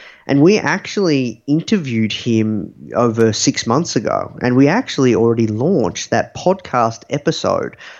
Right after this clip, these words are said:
uh, because, uh, that was part of the negotiation to have him on the front cover of the magazine. They needed promo going out for his book.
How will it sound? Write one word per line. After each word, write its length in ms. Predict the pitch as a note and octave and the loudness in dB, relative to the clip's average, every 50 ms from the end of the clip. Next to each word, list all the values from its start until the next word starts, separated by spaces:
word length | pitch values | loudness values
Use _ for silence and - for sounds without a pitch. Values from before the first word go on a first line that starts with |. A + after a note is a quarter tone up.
| - - | -14 -6
uh, 160 | - G2+ G#2 G2 | -2 -2 -2 0
because, 640 | - A2 G#2+ - - A#2 A2 - - - - - D2 | -2 -4 -4 -2 -2 -4 -2 -4 -8 -10 -8 -6 -2
uh, 180 | F2+ A2+ A2 G2+ | -2 0 0 0
that 180 | G2+ A#2 - | 0 -2 -2
was 140 | - A2 - | -2 -6 -8
part 400 | - - - - C3+ B2+ B2+ B2 | -8 -12 -8 -4 -2 0 0 2
of 260 | B2 A#2 G#2+ - - _ | 2 0 0 -4 -8 _
the 100 | - A2 | -8 -6
negotiation 1000 | G#2+ A2 G#2+ A2+ G#2+ G2+ G#2+ - - A2+ A2 A2 A2+ A#2 - - A2+ G#2+ G#2 G#2 - - - - - - - | -6 -4 -2 0 0 0 0 -2 -2 0 0 2 2 0 0 -2 -2 -2 -4 -6 -10 -16 -20 -20 -18 -8 -6
to 100 | - A2 | -4 -4
have 340 | - - B2 B2 A#2+ A2+ | -4 -2 -2 -2 -2 -2
him 420 | A2+ - - - A#2 A2 G#2+ G#2+ F#2 - | -4 -8 -6 -4 -2 -2 -2 -2 -2 -4
on 140 | A2 A2 | -4 -4
the 40 | G#2+ | -4
front 320 | G#2 - - A#2+ A2+ A2 - | -4 -4 -4 -4 -4 -4 -4
cover 300 | - - A2+ G#2 G#2+ G2+ | -4 -2 -2 -2 -2 -4
of 120 | G2 - | -6 -6
the 60 | - G#2 | -6 -4
magazine. 680 | G#2+ A2+ A#2 A#2 A#2 A2 A2 - - G#2+ G#2+ G#2+ G#2+ | -2 -2 0 0 -2 -4 -4 -4 -2 -2 0 0 0
They 120 | G#2+ G#2+ G#2+ | 0 0 0
needed 420 | G#2+ A2 A2 G#2+ G#2+ G2 - - | 0 0 2 2 0 -2 -2 -6
promo 520 | - - - C#3+ C3+ C3+ C3+ A#2+ G#2 F#2+ | -10 -4 0 0 2 2 2 2 0 0
going 300 | F2+ G2 G2+ G#2 G2+ G#2 | 0 -2 -2 0 0 0
out 180 | G#2+ G#2 - - | 0 -2 -2 -2
for 120 | - - | -4 -4
his 180 | G2+ - G2+ G2+ | -4 -4 -6 -8
book. 420 | G2+ G#2 - B2+ A2 - - - | -2 0 2 2 2 2 -2 -10